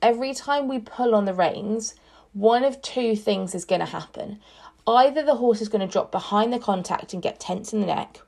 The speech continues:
or they're gonna brace and lean against the rider's hands, neither of which is what we want. So what then is the best way to use our reins?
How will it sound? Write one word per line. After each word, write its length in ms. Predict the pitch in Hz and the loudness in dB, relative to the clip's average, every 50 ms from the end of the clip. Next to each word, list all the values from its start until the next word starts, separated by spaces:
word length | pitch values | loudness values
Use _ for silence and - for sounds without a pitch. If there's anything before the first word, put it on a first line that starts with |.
| _ _ _ _ _ _ _ _ _ - - - - _ | _ _ _ _ _ _ _ _ _ -20 -20 -20 -2 _
or 240 | - 226 233 254 262 | 8 10 10 10 8
they're 140 | 240 269 247 | 6 4 2
gonna 200 | 247 240 226 220 | 4 4 2 2
brace 420 | 208 214 214 208 202 185 - - | 2 2 2 2 2 2 -4 -6
and 200 | - 208 202 196 | -4 -2 -2 -2
lean 160 | 190 190 190 | -2 -2 -2
against 460 | 185 180 185 - 175 180 160 - - - | -4 -4 0 2 2 2 2 -2 -6 -6
the 80 | 190 | -4
rider's 380 | 170 170 165 165 170 170 160 - | -2 0 0 0 -2 -4 -6 -6
hands, 420 | - 170 165 - - - - - | -8 -8 -8 -8 -8 -10 -12 -8
neither 680 | 190 180 185 196 202 196 208 220 233 240 226 220 214 | -4 -2 0 2 2 2 4 4 4 4 4 4 2
of 120 | 208 196 180 | 2 2 0
which 460 | 180 190 175 - - - - - - _ | 0 -2 -2 -2 -6 -12 -14 -14 -10 _
is 160 | - 185 165 | -6 -6 -6
what 300 | 170 180 185 180 - - | -4 -2 -2 -2 -2 -2
we 220 | 180 190 185 180 170 | -6 -8 -8 -8 -6
want. 560 | 170 175 175 156 - - - _ - - - _ _ _ _ _ _ _ _ _ _ _ _ _ _ _ _ _ _ _ _ _ _ _ _ _ _ _ _ _ _ _ _ _ _ _ _ | 0 2 2 2 2 -2 -10 _ -20 -20 -20 _ _ _ _ _ _ _ _ _ _ _ _ _ _ _ _ _ _ _ _ _ _ _ _ _ _ _ _ _ _ _ _ _ _ _ _
So 240 | - - - 247 226 | -8 4 6 6 6
what 400 | 214 196 214 269 294 277 - 254 | 6 4 2 2 2 0 0 0
then 180 | 285 285 277 | 0 0 2
is 160 | 277 262 214 - | 2 0 2 2
the 100 | 233 220 | 2 2
best 560 | 214 - - 240 220 208 - - - - - | 2 0 2 2 2 2 0 -6 -14 -14 -2
way 580 | 196 208 202 - - - - - 202 208 - _ _ _ _ _ _ _ _ _ _ _ | 2 2 4 4 2 -2 -6 -8 -10 -10 -14 _ _ _ _ _ _ _ _ _ _ _
to 120 | - - 214 | -6 -4 -4
use 420 | 190 175 190 202 190 190 175 170 | -4 -2 -2 -2 -2 -2 -2 0
our 140 | 175 170 170 | 0 0 2
reins? 540 | 165 170 156 - - - - - - - | 0 0 -2 -2 -4 -10 -14 -16 -16 -16